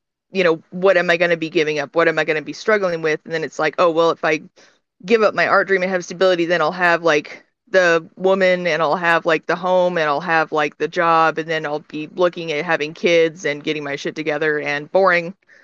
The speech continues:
And so a lot of that is kind of like that two D again, where it's like, oh, he's just kind of throwing up all this assumed props of like, oh, and at this point I'll be moving into a house. At this point I'll have a quote unquote real job rather than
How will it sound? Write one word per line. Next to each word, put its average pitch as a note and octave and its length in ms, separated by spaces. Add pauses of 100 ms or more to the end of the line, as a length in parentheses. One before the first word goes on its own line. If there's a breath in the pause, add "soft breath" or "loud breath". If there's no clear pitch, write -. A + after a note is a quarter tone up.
(400 soft breath)
And E3+ 240
so E3+ 400
a E3 80
lot E3 220
of D#3+ 60
that D#3 160
is D#3 120
kind F3 200
of D#3 200
like D#3+ 160
that - 240
two G3 220
D E3+ 200
again, D3+ 420
where D#3 140
it's D3 200
like, D#3+ 200
oh, E3+ 220
he's F3+ 240
just E3+ 160
kind F3 160
of D3+ 160
throwing E3+ 280
up D#3+ 140
all D#3+ 160
this D#3 440 (800)
assumed F#3 480
props E3+ 360
of F3 140
like, D3 280
oh, F#3 180 (120)
and F3 200
at E3+ 100
this F3 160
point F3 340
I'll E3 180
be D#3+ 380 (360)
moving F3+ 280
into F3 260
a D#3+ 60
house. D#3+ 360
At D#3+ 100
this D#3+ 140
point D#3+ 260
I'll D#3+ 120
have D#3+ 340
a D3+ 260
quote - 340
unquote F3 300
real F3+ 300
job D3+ 520
rather D#3 340
than D#3 460